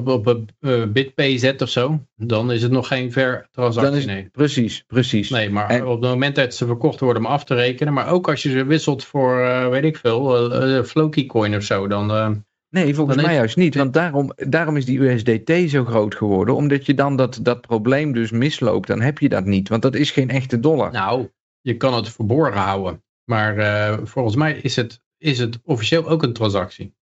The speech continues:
Speaker 2: Nou, kunnen we, moeten ze, ze,
Speaker 1: Tenzij
Speaker 2: zou
Speaker 1: je
Speaker 2: ik
Speaker 1: hem
Speaker 2: een
Speaker 1: leent.
Speaker 2: keertje
Speaker 1: Nee, wat ze, wat de, wat ze daarom veel doen is het lenen. Zeg maar, ik gebruik, ik gebruik mijn bitcoin als onderpand om geld tegen te lenen. En
Speaker 2: Ja,
Speaker 1: dan
Speaker 2: ja.
Speaker 1: heb je hem niet, eh, dan is het geen transactie.
Speaker 2: Ja,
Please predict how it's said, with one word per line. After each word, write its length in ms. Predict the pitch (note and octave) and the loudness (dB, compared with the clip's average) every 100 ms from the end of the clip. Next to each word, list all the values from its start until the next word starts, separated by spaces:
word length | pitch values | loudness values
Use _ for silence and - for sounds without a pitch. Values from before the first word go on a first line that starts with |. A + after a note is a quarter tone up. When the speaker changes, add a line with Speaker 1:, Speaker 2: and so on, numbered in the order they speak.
| - | -8
Speaker 2:
Nou, 140 | F2 | -4
kunnen 360 | G#2 G#2+ G#2 F#2+ | 0 4 4 4
we, 60 | F#2 | 4
moeten 260 | A2+ - | 2 2
ze, 280 | A2 G2 D2 | 0 0 -4
ze, 80 | - | -6
Speaker 1:
Tenzij 280 | - G#2 F#3 | -4 0 2
Speaker 2:
zou 120 | F3 | 0
Speaker 1:
je 60 | F3 | 0
Speaker 2:
ik 60 | |
Speaker 1:
hem 120 | D#3+ | 0
Speaker 2:
een 60 | D3+ | 2
Speaker 1:
leent. 120 | F#3 | 2
Speaker 2:
keertje 220 | E3 A#2+ B2+ | 0 -2 -2
Speaker 1:
Nee, 100 | C3 | -2
wat 180 | D#3 | -2
ze, 80 | - | -2
wat 260 | D#3+ D#3+ C3+ | -2 -2 -2
de, 120 | C3+ | -4
wat 180 | D3+ D3+ | -2 0
ze 180 | C#3 B2+ | 0 0
daarom 360 | C#3+ G3+ F3+ B2+ | -2 -2 -2 0
veel 180 | A#2+ | 0
doen 140 | A#2 A#2+ | 0 0
is 100 | A2 | 0
het 120 | A#2 | 0
lenen. 460 | A#2 D3 D3+ F#2 F#2 | 2 2 0 -2 -4
Zeg 100 | F#2+ | -2
maar, 160 | G#2+ | 0
ik 80 | G2+ | 0
gebruik, 320 | B2 B2+ D#3+ | -2 0 -2
ik 140 | C#3 - | -4 -6
gebruik 300 | C3 D#3+ D3+ | -2 0 0
mijn 140 | A#2+ | 0
bitcoin 340 | D3+ D#3+ D#3 | -2 0 0
als 160 | B2+ - | 0 -2
onderpand 600 | F3+ G3+ D#3 D#3 G#3 G#3 | -2 -2 -2 -2 -2 -4
om 220 | D3+ C3 | -2 -2
geld 260 | - E3+ D#3+ | 0 -2 0
tegen 260 | B2+ G#2+ | 0 0
te 120 | G#2 G2+ | -4 -4
lenen. 340 | F#2+ G2 - _ _ _ | -4 -6 -10 _ _ _
En 100 | G2+ | 0
Speaker 2:
Ja, 60 | G2+ | 0
Speaker 1:
dan 160 | G3 | 0
Speaker 2:
ja. 60 | E3 | 0
Speaker 1:
heb 160 | F#3 | -2
je 160 | - D#3+ | -2 -2
hem 260 | D3 C#3+ C#3 | 0 -2 0
niet, 280 | D3+ E3 D#3 | 0 0 -4
eh, 100 | C3 | -2
dan 140 | D3 | 0
is 100 | F3+ | 0
het 120 | C#3+ - | -4 -4
geen 180 | C#3+ | -4
transactie. 640 | B2 A2 G2 F#2+ - - G2+ _ _ _ | -2 -2 -2 -4 -8 -18 -18 _ _ _
Speaker 2:
Ja, 280 | F#2+ - | -4 -4